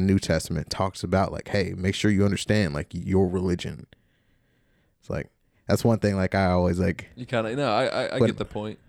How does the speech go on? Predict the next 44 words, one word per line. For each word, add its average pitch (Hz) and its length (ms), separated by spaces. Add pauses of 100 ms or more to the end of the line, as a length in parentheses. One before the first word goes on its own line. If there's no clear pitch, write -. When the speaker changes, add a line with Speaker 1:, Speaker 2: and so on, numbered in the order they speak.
Speaker 2:
Like, 123 180
even 143 140
in 113 100
James, 104 300
it - 100
talks - 260
about, 101 280
like, - 360
"Work 107 240
out 85 180
your 82 120
religion." 78 520 (120)
Speaker 1:
Yeah. 107 220
Speaker 2:
Um, 87 280 (240)
and 95 380 (920)
again, 120 300
I 101 120
think - 600 (320)
the 113 120
tie-up 107 480
is, 92 520
"Oh, 95 140
I've 90 200
gotta 90 200
do," - 220
like, 104 160
a 117 40
lot 117 200
of 104 100
religion 98 380
says - 260
you 110 60
gotta 80 220
do 76 120
this, 76 240
this, - 220
this, - 240
this, - 260
this, - 540
and - 480 (100)
keep - 220
doing 69 260
that. - 220 (120)
And 50 440